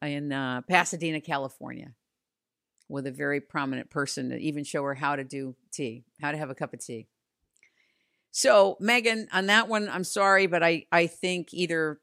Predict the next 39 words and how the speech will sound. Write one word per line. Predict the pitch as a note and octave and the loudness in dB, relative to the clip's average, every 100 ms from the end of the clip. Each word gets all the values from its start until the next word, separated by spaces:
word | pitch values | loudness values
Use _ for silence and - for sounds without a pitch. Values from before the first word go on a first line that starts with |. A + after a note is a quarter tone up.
| - | -2
the | |
events | E3 D3+ F#3 F#3 - - | -2 2 2 2 -2 -2
made | E3+ E3+ | 2 2
you | D#3+ | 0
forget | D#3 D#3 D3 G3 F#3+ F3 - | -6 -6 4 6 6 4 -4
or, | D3+ D3+ D3 D3 - _ _ _ _ _ _ _ - | -2 0 0 -2 -6 _ _ _ _ _ _ _ -8
you | D#3+ | -6
know, | C#3+ C3+ - _ _ _ _ _ _ _ | -6 -8 -12 _ _ _ _ _ _ _
you're | E3+ E3+ | -2 0
saying | D#3+ F#3+ E3+ D#3+ | 0 -2 0 -2
that | C#3 | -4
you | D#3 | -4
weren't | D3 D3+ - | -4 -6 -4
briefed | D3+ C#3+ - - | -4 -4 -6 -8
about | C#3 C3+ C3+ | -2 -2 -2
how | D3 | -2
to | C3 | -4
be | A#2+ A#2 A#2 B2+ _ - | -6 -10 -12 -20 _ -12
and, | B2+ B2 A#2+ _ _ _ _ | -10 -8 -10 _ _ _ _
you | D3+ | -14
know, | C3 B2 | -12 -12
you | B2 | -10
didn't | C#3+ D3 | -8 -6
know | C3+ B2+ | -6 -8
about | A2+ A#2+ - | -8 -12 -12
it. | - | -6
But | C#3 | -4
I, | C#3 C3+ C3 _ - | -2 -4 -6 _ -8
I | C#3 | -6
don't | C#3 C#3+ C#3 | -4 -4 -4
agree | B2 A#2 | -6 -10
with | A2+ A2+ | -12 -16
you | - | -16
on | - - | -16 -16
that. | - | -16
I | - | -14
think | C3+ D#3 | -10 -10
you | C#3+ | -10
were, | B2+ D3 D#3 D#3+ | -2 2 4 2